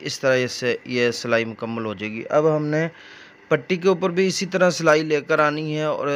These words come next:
यहाँ से हमने वापस ले जानी है, बिल्कुल उसी, अ, नीडल के साथ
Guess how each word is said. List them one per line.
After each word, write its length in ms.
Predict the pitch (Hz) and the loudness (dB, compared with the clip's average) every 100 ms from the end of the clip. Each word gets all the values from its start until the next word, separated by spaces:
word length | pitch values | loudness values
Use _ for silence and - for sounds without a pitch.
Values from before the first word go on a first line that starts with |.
| 143 | 0
यहाँ 380 | 143 135 131 151 | -2 -2 -2 -2
से 260 | 160 - 156 | -2 0 2
हमने 400 | 127 123 131 139 | 2 2 2 2
वापस 480 | 127 127 - 135 135 | 2 2 0 -4 -4
ले 220 | 123 117 | -2 0
जानी 320 | 120 123 123 | 0 -2 -2
है, 200 | 127 131 - - - - | -4 -4 -10 -20 -20 -14
बिल्कुल 560 | 127 143 156 151 151 143 - | -2 0 0 0 0 -2 -6
उसी, 600 | 147 - 165 165 160 160 | -8 -4 -2 0 0 0
अ, 60 | - | -2
नीडल 500 | 139 135 135 131 143 | -2 0 0 0 -2
के 140 | 139 | 0
साथ 320 | 135 139 127 | 0 4 4